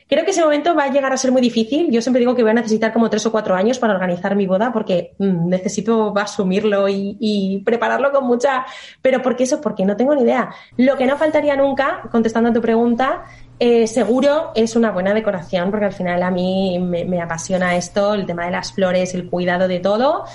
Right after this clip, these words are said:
Unos buenos proveedores, sin lugar a dudas, o sea, profesionales y que al final tengan esa misma filosofía que tengo yo.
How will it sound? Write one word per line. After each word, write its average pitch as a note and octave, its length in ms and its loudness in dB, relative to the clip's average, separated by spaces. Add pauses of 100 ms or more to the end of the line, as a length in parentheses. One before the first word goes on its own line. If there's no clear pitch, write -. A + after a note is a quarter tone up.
(240)
Unos C4+ 300 2
buenos G3+ 260 0
proveedores, F#3+ 760 0
sin G3 300 0
lugar F#3+ 300 0
a F3 60 -2
dudas, A3+ 500 -2
o G3+ 40 -6
sea, F#3 280 -4
profesionales F#3+ 960 -2
y F#3+ 40 -6
que F#3 80 -6
al F3+ 80 -6
final G3 340 -2 (360)
tengan G#3 300 0
esa G3 160 -4
misma F#3+ 220 -2
filosofía F#3 680 -4
que F#3 60 -4
tengo F3+ 260 -6
yo. A#3 380 0